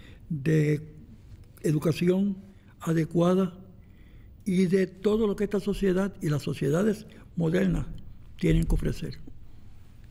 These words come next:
Pues, este Puerto Rico, partido es Puerto Rico, pero dentro del partido Puerto Rico hay un, unos partidos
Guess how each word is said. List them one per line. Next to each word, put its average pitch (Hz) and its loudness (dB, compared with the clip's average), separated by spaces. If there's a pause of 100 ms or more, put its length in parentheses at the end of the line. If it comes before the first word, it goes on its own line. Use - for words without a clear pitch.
(480)
Pues, 147 -4 (320)
este 196 2
Puerto 156 -8
Rico, 175 -4 (600)
partido 196 0
es 226 0
Puerto 120 -10
Rico, - -2 (1000)
pero 190 6
dentro 160 -2
del 143 -4
partido 196 0
Puerto 226 0
Rico 202 -2 (800)
hay 190 4
un, 170 -2 (320)
unos 185 -2
partidos 214 0